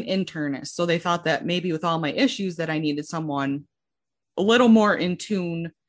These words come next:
with deeper things other than just a family physician you go to for a cold or whatever. So I went to him,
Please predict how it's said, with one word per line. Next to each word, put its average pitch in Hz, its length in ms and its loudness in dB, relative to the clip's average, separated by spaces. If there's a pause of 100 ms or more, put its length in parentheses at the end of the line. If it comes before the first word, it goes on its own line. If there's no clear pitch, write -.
(560)
with 165 340 0
deeper 170 340 2
things 160 480 0
other 156 240 2
than 156 200 -2
just 156 200 -4
a 156 60 -4
family 147 380 0
physician 139 520 -2
you 139 160 4
go 135 320 -2
to 143 220 -4
for 139 200 -2
a 139 80 -4
cold 131 600 0
or 127 220 -2
whatever. 131 520 -2 (580)
So 180 220 4
I 175 140 6
went 175 240 2
to 240 140 0
him, 165 500 -2